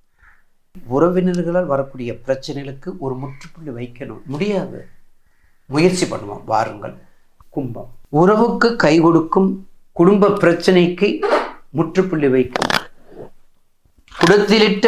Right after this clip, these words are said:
விளக்கு, பங்காளி வர்க்கம், அக்கம் பக்கத்தில் உள்ளவங்க பேச்சு, அண்ணன் தம்பியினுடைய பங்காளி ப-, வர்க்கம், அண்ணன் தம்பியினுடைய சொத்து, சுகம். அவன் கட்டிட்டான் கல்யாண மண்டபம், நீ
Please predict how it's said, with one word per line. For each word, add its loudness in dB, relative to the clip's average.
விளக்கு, 4
பங்காளி 4
வர்க்கம், -2
அக்கம் 2
பக்கத்தில் 0
உள்ளவங்க 2
பேச்சு, -2
அண்ணன் 2
தம்பியினுடைய 0
பங்காளி 2
ப-, -4
வர்க்கம், -2
அண்ணன் 0
தம்பியினுடைய -2
சொத்து, -2
சுகம். 2
அவன் -2
கட்டிட்டான் -4
கல்யாண -4
மண்டபம், -6
நீ -4